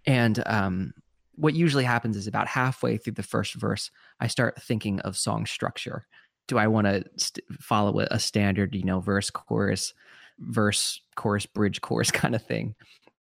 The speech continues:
And as I wrote the, the first, um,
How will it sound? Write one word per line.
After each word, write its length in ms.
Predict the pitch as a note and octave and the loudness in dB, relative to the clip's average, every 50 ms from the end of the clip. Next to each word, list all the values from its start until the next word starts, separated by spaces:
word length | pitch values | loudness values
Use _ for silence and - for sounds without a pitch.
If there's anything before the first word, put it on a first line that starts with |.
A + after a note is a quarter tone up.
| _ _ _ - | _ _ _ -2
And 140 | C#3 C3 - - | -2 -2 0 2
as 200 | A#2+ B2+ C#3 F3 | 2 4 6 6
I 80 | E3+ D#3+ | 6 4
wrote 360 | C3+ A#2+ B2 A#2+ B2+ - - _ - | 6 4 4 4 4 2 -2 _ -6
the, 200 | B2 A#2+ - - _ _ - | -4 -4 -4 -4 _ _ -6
the 60 | A#2 | -6
first, 480 | A2+ - - C3 A#2 A2 - - - - _ - - | -4 -2 2 2 2 2 2 -2 -6 -8 _ -8 -2
um, 460 | G#2 F#2+ F#2+ - - - - - - | 0 0 2 2 0 -2 -2 -6 -6